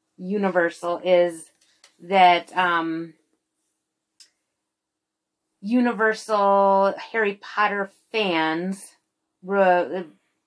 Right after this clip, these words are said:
reported or whatever, they met up outside of, uh, the Hogwarts Castle and raised their wands up for Michael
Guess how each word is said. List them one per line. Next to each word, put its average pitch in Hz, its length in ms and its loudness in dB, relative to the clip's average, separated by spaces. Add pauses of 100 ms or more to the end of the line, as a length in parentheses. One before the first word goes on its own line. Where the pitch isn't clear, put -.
(560)
reported 190 760 0
or 170 200 -2
whatever, 175 400 -2
they 175 100 0
met 196 200 4
up 175 220 2 (120)
outside 175 580 -2
of, 156 480 -4
uh, 139 460 -12 (240)
the 202 60 0
Hogwarts 190 500 0
Castle 185 540 -8 (320)
and 190 200 -4
raised 196 260 -2
their 175 120 -6
wands 165 360 -6
up 170 180 -4
for 180 100 -8
Michael 170 540 -6